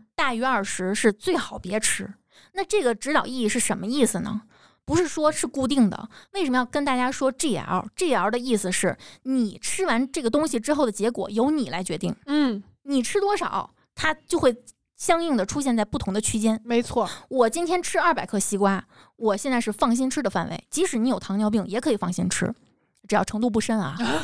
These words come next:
Speaker 1: <laughs> 说个，说个，打个括号。但是呢，我今天想抱着半个西瓜挖，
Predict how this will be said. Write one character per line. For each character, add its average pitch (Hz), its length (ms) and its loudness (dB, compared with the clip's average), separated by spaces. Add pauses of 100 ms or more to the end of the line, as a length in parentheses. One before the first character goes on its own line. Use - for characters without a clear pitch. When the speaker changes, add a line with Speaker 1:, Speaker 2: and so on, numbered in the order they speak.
(160)
Speaker 1:
<laughs> 330 460 0
说 226 200 0
个， 220 160 0
说 247 140 2
个， 226 80 -4
打 202 140 0
个 226 120 -6
括 - 140 0
号。 - 140 2 (760)
但 415 200 0
是 349 200 -2
呢， 214 240 -2 (260)
我 233 140 4
今 339 140 -4
天 392 180 2
想 151 240 -4 (260)
抱 311 220 2
着 202 100 -8
半 254 200 2
个 214 80 -2
西 254 180 -6
瓜 214 140 4
挖， 240 280 0